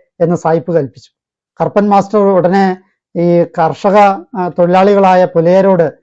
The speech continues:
പ്രദർശന വേദിയിലേക്ക് കടന്നു വരാൻ നിർദ്ദേശിച്ചു. അവർ വന്നു. പ്രദർശ-, പ്രദർശനം കണ്ട് സന്തുഷ്ടരായി മടങ്ങിപ്പോയി. കൊച്ചി നഗരത്തിന്റെ സ്ഥിരാകേന്ദ്രത്തിൽ പുലയരുടെ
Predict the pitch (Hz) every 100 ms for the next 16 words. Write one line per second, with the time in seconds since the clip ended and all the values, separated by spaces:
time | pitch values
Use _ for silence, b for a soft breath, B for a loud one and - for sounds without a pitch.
0 | _ _ - 165 180 185 220 208 196 185
1 | 185 180 185 165 170 190 175 170 160 147
2 | 165 160 165 190 214 _ _ - 170 165
3 | 160 175 233 _ _ _ 156 160 175 -
4 | - 214 202 - 165 185 - 220 202 185
5 | 175 165 180 196 196 185 170 156 165 180
6 | - 208 185 _ _ _ _ - - 226
7 | 214 202 202 156 196 196 - 175 190 202
8 | 190 180 151 147 - _ _ _ - 175
9 | 180 208 196 202